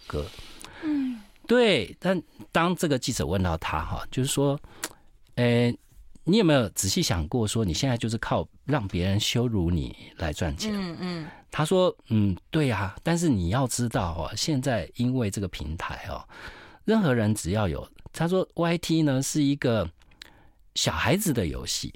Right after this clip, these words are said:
Speaker 2: 嗯。
Speaker 1: 嗯，任何人只要有三块美金，
Speaker 2: 嗯。
Speaker 1: 就可以你自己或请机器人来帮你发表意见。
Speaker 2: 嗯。
Speaker 1: 不管你是要给加油打气，
Speaker 2: 嗯。
Speaker 1: 还是你要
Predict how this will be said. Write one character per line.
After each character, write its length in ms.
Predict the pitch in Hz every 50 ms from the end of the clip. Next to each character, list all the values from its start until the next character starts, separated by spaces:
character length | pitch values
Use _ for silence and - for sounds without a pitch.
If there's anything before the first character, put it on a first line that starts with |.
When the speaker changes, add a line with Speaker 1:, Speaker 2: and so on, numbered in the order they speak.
| - -
Speaker 2:
嗯。 260 | - 226 226 214 175 151 - - - _ _ _ - -
Speaker 1:
嗯， 120 | 240 208 - - - - - -
任 180 | 226 254 247 185
何 100 | 139 117
人 160 | 113 110 110
只 140 | - - 87
要 160 | 101 95 82
有 100 | 69 69
三 300 | - - - 123 123 139
块 160 | - 143 104
美 200 | 73 - - - -
金， 280 | - - 78 76 85 95 -
Speaker 2:
嗯。 260 | 208 202 190 165 - - - - _ -
Speaker 1:
就 140 | - 208
可 260 | - - - 120 110 120
以 240 | 127 104 73 - - - - _ -
你 160 | - 95 87 80
自 180 | - - 180
己 240 | 156 - - - - - - -
或 240 | - - - 165 123
请 280 | - - - 78 69 -
机 160 | - - 120
器 220 | - - - 135
人 180 | 95 67 65 - - - - -
来 120 | - 85
帮 240 | 85 - 95 98 107
你 160 | 98 - - -
发 160 | - - 101
表 180 | - - - - -
意 160 | - 78 67
见。 220 | - - 80 73 - - - _ - - - -
Speaker 2:
嗯。 340 | 196 190 180 170 160 147 156 - - _
Speaker 1:
不 100 | - 226
管 200 | 214 202 143 123
你 120 | 110 95 92
是 200 | 92 - 117 113
要 320 | 113 117 101 92 92 - _ _ _ - _ - -
给 260 | 117 90 78 69 - - - _ - _ - - - - - - -
加 180 | - 165 160 165
油 100 | 135 123
打 180 | - - - -
气， 280 | - - 135 101 - - - - - - - -
Speaker 2:
嗯。 80 | 104
Speaker 1:
还 140 | 101 123 135
是 200 | 135 196 185 147
你 200 | 117 87 87 85
要 340 | 90 92 107 104 92 87